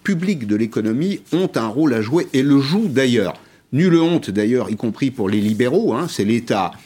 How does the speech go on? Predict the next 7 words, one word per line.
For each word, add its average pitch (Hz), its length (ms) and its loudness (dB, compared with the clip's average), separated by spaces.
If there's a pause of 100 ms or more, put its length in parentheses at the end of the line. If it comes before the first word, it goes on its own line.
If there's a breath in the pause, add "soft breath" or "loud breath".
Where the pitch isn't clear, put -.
(300 loud breath)
quand 170 260 0
il 165 140 0
faut, 226 400 0 (240 loud breath)
où 190 140 2
il 190 120 0
faut. 135 320 2 (360 loud breath)
K 135 60 0